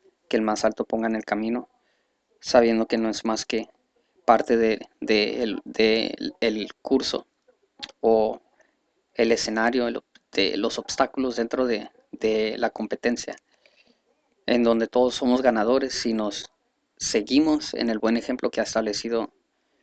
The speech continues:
la vida ejemplar de Yeshua HaMashiach, Jesús Cristo,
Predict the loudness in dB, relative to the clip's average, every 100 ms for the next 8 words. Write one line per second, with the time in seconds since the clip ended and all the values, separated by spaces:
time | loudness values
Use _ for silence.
0 | _ _ _ 0 2 4 2 2 0 0
1 | 4 2 2 0 0 0 -2 -2 -2 -2
2 | -2 -6 -4 -4 -4 -6 -6 -6 -6